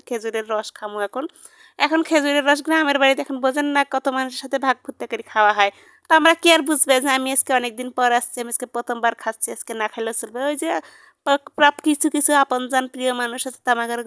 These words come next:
দিয়ে না খাওয়াই লাগবে। তারপরে ভাইটাকে ছেড়ে দিলাম, উঠতেই চায় না। খেজুরের রস পারা যে কি কষ্ট, কি কষ্ট আপারা।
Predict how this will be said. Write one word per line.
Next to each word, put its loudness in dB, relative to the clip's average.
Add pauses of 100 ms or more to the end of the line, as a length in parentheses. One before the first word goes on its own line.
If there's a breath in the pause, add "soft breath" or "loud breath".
(100)
দিয়ে -4 (100)
না -10
খাওয়াই 2 (100)
লাগবে। -6 (380 soft breath)
তারপরে 2
ভাইটাকে 0
ছেড়ে 4
দিলাম, -4
উঠতেই 0
চায় 2
না। -2
খেজুরের 0
রস 2 (640 soft breath)
পারা 8
যে 0
কি 2 (120)
কষ্ট, 0 (540)
কি -8 (140)
কষ্ট 0 (160)
আপারা। 4